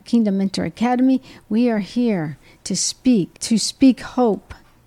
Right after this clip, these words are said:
We don't have to fall into these depression pits because God has called us. This could be the greatest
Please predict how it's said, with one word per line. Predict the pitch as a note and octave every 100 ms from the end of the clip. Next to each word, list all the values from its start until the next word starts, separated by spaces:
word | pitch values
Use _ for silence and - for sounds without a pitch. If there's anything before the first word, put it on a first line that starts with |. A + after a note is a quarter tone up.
| _ _ -
We | G#3+
don't | A#3+
have | B3 A#3+
to | A3
fall | - A#3 A#3
into | A#3 A3+
these | G#3+ A3
depression | - G#3+ B3 A#3 - A3
pits | - A#3+ G#3 -
because | A3 - A3
God | - A3 A#3
has | A3+
called | - A#3 A3
us. | G#3
This | C4 B3
could | - C4+
be | C4
the | A#3+ A3+
greatest | A#3+ A#3+ B3 C4+ -